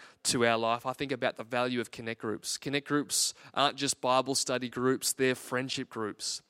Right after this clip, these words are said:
They're a chance to be able to do life together as friends, loving one another, caring for each other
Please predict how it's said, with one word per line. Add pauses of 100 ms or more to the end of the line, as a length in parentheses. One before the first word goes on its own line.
(280)
They're
a
chance
to
be
able
to
do
life
together (320)
as
friends,
loving
one
another,
caring
for
each
other